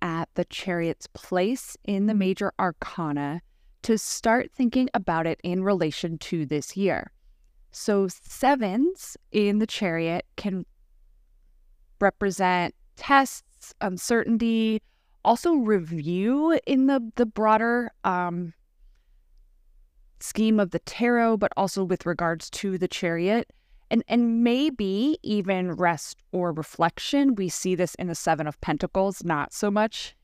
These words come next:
in the Chariot with regards to rest, although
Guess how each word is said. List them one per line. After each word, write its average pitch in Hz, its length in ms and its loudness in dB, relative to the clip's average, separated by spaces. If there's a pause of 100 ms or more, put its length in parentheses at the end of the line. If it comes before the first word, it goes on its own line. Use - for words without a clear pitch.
(100)
in 226 280 2
the 220 100 4
Chariot 214 560 0
with 185 240 -4
regards 165 460 0
to 165 440 -2 (120)
rest, 156 520 0 (140)
although 170 720 0